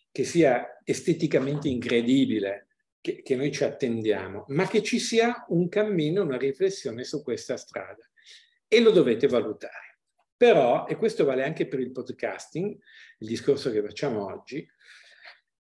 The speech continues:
eh, però bisogna che da parte vostra ci sia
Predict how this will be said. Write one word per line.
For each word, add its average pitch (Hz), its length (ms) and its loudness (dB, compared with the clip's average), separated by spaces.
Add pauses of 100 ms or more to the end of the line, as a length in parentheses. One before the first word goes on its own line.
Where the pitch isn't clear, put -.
(100)
eh, 117 720 -2 (140)
però 247 260 4
bisogna 160 440 4
che 143 120 0
da 143 140 2
parte - 320 -4
vostra 117 580 -4
ci 202 220 -4
sia 185 600 2